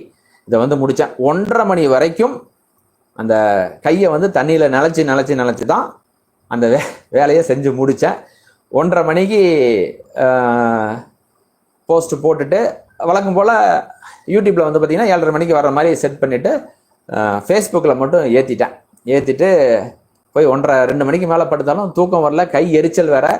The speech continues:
ஏன்னா அடுத்த நாள் வந்து பாத்தீங்கன்னா கொப்பளம் கொப்பளம் போட்டுச்சுன்னா வேலையே செய்ய முடியாது.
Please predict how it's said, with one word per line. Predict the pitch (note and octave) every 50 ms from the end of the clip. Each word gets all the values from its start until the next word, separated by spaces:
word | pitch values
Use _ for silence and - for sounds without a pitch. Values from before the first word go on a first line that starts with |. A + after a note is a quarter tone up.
| - - _ _ _ _ _
ஏன்னா | F3 F#3 G#3 E3+
அடுத்த | D#3 F3 A3 G#3 A3 A#3+
நாள் | A3+ G#3+ G#3
வந்து | G3 F#3+ F#3 F#3+ F#3+
பாத்தீங்கன்னா | F3+ F3 E3 E3+ F3 F3 G3 G#3+ A#3+ A#3+ A3 - - - - -
கொப்பளம் | - F#3 F3 - A3+ G#3+
கொப்பளம் | F#3+ F#3 F#3 G#3+ G#3+ F#3
போட்டுச்சுன்னா | - - E3+ E3 - F3+ G#3+ A3+ F#3
வேலையே | D#3+ G3 A3 A3+ A#3 A3+
செய்ய | - G3+ F3+ D#3
முடியாது. | C#3+ B2+ B2 A#2 G#2+ F#2+